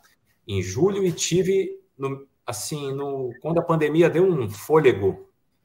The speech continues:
teve aquela primeira onda da pandemia, depois, ah, ah, eu tive em Maricá no, no, no meio de,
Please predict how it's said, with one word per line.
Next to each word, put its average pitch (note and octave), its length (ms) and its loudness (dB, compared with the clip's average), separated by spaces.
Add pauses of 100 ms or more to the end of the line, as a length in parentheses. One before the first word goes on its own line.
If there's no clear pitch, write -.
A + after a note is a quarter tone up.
(460)
teve A#2+ 160 -2
aquela B2 220 0
primeira A#2+ 360 2
onda B2+ 300 0
da G2 120 -2
pandemia, A#2 500 -4
depois, C3+ 640 -4
ah, A#2+ 180 -4
ah, A2+ 220 -4
eu G#2 80 -4
tive C#3 280 -10
em C3+ 40 -8
Maricá B2+ 420 -2
no, B2 280 -2 (120)
no, A2 800 -2
no A2 200 -10
meio C#3+ 420 0
de, A2 640 -6